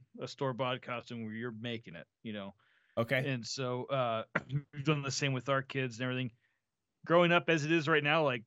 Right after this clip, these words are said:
Speaker 1: do I really wanna get up every five minutes and pass out candy? No, but someone did it for me.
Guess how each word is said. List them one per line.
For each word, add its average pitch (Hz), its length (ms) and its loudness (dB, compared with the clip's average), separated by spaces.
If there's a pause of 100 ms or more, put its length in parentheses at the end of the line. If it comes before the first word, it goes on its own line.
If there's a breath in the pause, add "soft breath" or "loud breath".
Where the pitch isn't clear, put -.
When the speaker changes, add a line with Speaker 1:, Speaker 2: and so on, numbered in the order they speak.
Speaker 1:
do 143 100 -2
I 139 40 0
really 151 160 2
wanna 147 220 0
get 135 180 -2
up 139 160 0
every 139 160 0
five 139 260 0
minutes 131 300 -6
and 117 100 -12
pass 127 300 -4
out 117 180 -4 (100)
candy? 127 440 -10 (200)
No, 151 480 2 (320)
but 131 140 -2
someone 185 320 4
did 165 160 6
it 151 80 -2
for 151 140 -4
me. 143 300 -2